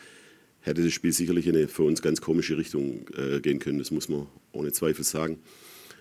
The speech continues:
Wir waren aber jederzeit so aktiv und so, so willig auch und, und, und, äh, nach einer Weile dann auch so klar in unsere Aktionen, dass mir schon klar war, dass wir,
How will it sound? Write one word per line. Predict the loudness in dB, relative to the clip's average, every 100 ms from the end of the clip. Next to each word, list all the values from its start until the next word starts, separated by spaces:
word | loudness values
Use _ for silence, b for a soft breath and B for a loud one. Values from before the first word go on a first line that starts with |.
| B B
Wir | 2 6
waren | 8
aber | 8 8
jederzeit | 10 8 8 8 8 8 4 -12 -20 -4
so | 4 4 4
aktiv | 2 0 4 6 4 0 -2
und | 0
so, | 2 6 8 10 10 6
so | 4 4 6
willig | 6 6 4
auch | 2 2 2
und, | -2 -2
und, | -2 -2 -2 -6 B B B B B B
und, | 2 2 4
äh, | 4 6
nach | 4 6
einer | 6 8
Weile | 6 6
dann | 4
auch | 4 2
so | 0
klar | 2 2 4
in |
unsere | 2 2 0
Aktionen, | 0 0 2 2
dass | 0 0
mir | 0
schon | 2 0
klar | 0 0
war, | 0 0
dass | 0
wir, | 2 2 0